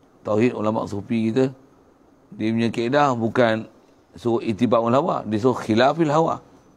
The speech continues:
Mesti khilafil nafsi, bukan itiba'in nafsi.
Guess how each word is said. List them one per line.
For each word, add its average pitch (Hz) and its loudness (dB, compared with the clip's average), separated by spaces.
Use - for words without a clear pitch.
Mesti 101 -2
khilafil 131 0
nafsi, 135 0
bukan 120 -2
itiba'in 127 -2
nafsi. 123 -6